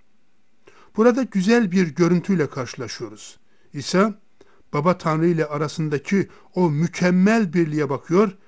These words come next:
ve aynı birliği öğrenciler için de istiyor.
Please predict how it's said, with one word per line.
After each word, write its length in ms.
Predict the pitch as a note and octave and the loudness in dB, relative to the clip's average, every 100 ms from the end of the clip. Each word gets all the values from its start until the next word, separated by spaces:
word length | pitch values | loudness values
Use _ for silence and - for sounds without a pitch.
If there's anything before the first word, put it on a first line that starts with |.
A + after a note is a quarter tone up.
| _ - - | _ -20 -10
ve 160 | D3 D3+ | -8 -6
aynı 440 | - A3+ B3 G3+ | -2 0 2 2
birliği 380 | E3 D#3+ C#3+ D#3+ | 0 -2 -2 -4
öğrenciler 640 | F3 D#3+ D#3+ D#3 D3+ D3+ | -2 -2 -2 -4 -2 -4
için 300 | C#3+ - C3+ | -4 -4 -4
de 180 | D3+ F3 | -4 -4
istiyor. 500 | D3 - C3 G#2+ - | -6 -10 -10 -10 -16